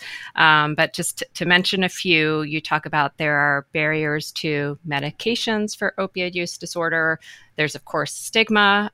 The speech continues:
um, and then there are racial and ethnic disparities in access to treatment. So can you elaborate on, on each of those?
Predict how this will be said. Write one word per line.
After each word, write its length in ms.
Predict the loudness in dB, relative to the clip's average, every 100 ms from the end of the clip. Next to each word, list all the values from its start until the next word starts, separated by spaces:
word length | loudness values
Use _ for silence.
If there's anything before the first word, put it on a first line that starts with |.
| -6
um, 480 | -2 0 0 -2 -4
and 100 | -4
then 80 | -2
there 240 | 0 0
are 300 | 0 0 0
racial 400 | -2 -4 -2 -4
and 100 | -2 -4
ethnic 320 | -4 -6 -6
disparities 520 | -12 -2 -2 0 -4
in 80 | -4
access 340 | -4 -6 -12
to 80 | -12
treatment. 440 | -12 -8 -6 -6 0
So 260 | 0 0 -4 -20 -20 -2
can 100 | 4
you 100 | 6
elaborate 460 | 8 8 8 6
on, 260 | 6 4 2
on 120 | 0
each 200 | 0 -2
of 60 | 0
those? 420 | 0 0 -6 -18